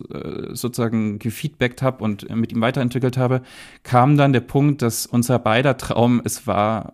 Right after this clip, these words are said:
und da waren wir uns sofort einig, dass es Dominik Graf macht. Weil wir ihn von seinen vorigen Arbeiten kannten, ähm, weil wir mit ihm auch schon in Kontakt standen, weil wir die geliebten Schwestern als Kinofilm beide, glaub ich, großartig finden. Also für mich war das immer einer der großartigen Literaturfilme,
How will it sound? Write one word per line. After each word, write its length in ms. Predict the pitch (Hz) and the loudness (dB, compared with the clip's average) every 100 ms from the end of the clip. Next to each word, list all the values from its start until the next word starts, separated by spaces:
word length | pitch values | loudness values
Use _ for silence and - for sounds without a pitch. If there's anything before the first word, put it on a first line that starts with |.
| - | -4
und 160 | 110 110 | 0 2
da 100 | 107 | 2
waren 120 | 110 | 0
wir 80 | 107 | 0
uns 80 | |
sofort 320 | - - 139 - | -4 -2 -2 0
einig, 200 | 101 113 | -2 -2
dass 140 | 113 | -6
es 120 | - | -4
Dominik 280 | 110 110 113 | 0 0 0
Graf 300 | - 98 - | 0 -2 -2
macht. 320 | 95 - - - _ _ _ _ _ - | -6 -8 -18 -20 _ _ _ _ _ -2
Weil 200 | 123 110 | 2 4
wir 220 | 110 110 - - - - - - | 4 2 -2 -20 -20 -20 -20 0
ihn 300 | 120 117 110 | 6 6 4
von 180 | - 120 | 0 2
seinen 160 | 127 | 2
vorigen 380 | 117 143 147 131 | 2 4 4 4
Arbeiten 640 | - 123 131 123 117 117 | 2 4 2 4 4 2
kannten, 600 | - 123 117 117 107 104 85 | 2 0 2 2 2 0 -2
ähm, 300 | 95 95 71 | -4 -6 -6
weil 160 | - 120 | -4 -2
wir 140 | 117 | 0
mit 100 | 113 | 0
ihm 80 | 104 | -4
auch 80 | 101 | -2
schon 120 | 120 | -2
in 60 | 120 | 0
Kontakt 300 | 131 143 - | 0 -2 -2
standen, 320 | 123 120 120 | -2 0 0
weil 120 | 113 | 2
wir 160 | 113 104 | 0 -2
die 100 | 107 | -2
geliebten 320 | 117 120 120 | 0 0 -2
Schwestern 420 | - 123 - 120 | 0 -2 0 -2
als 140 | 104 | -2
Kinofilm 640 | - 123 123 - 117 107 101 | -2 0 2 2 0 0 -2
beide, 240 | 113 110 | -2 0
glaub 140 | 113 110 | -2 -4
ich, 80 | - | -4
großartig 480 | - 120 110 120 | -2 0 -2 -4
finden. 320 | - 117 - 113 | -2 -2 -2 -2
Also 180 | - | -4
für 80 | 113 | -2
mich 160 | 120 123 | -2 0
war 80 | 117 | 0
das 160 | 113 | 0
immer 200 | 113 117 | 2 2
einer 180 | 110 113 | 2 0
der 260 | 110 110 - - - - - _ - | 2 0 -4 -14 -20 -20 -20 _ -4
großartigen 640 | 117 131 - 113 127 120 | 0 2 2 2 2 4
Literaturfilme, 1200 | 113 120 113 104 135 143 - 123 107 104 110 123 | 4 2 0 0 2 2 4 2 4 4 2 0